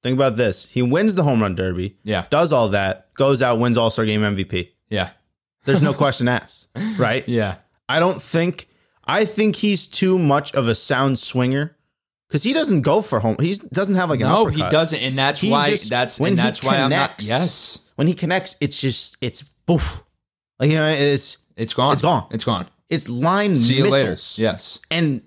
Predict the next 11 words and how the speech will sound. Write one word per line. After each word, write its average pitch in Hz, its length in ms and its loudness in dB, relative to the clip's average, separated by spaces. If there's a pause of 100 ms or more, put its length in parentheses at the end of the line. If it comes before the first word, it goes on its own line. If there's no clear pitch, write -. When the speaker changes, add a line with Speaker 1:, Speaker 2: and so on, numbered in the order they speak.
(160)
Speaker 1:
the 143 100 -2
thing 214 260 2
is, 240 260 0
Joe, 113 400 0
Speaker 2:
Gone 123 220 0
forever. 123 380 0 (600)
Speaker 1:
is 131 560 -2 (280)
line 196 280 2
missiles 208 320 0
in 139 80 -4
Colorado. 160 680 2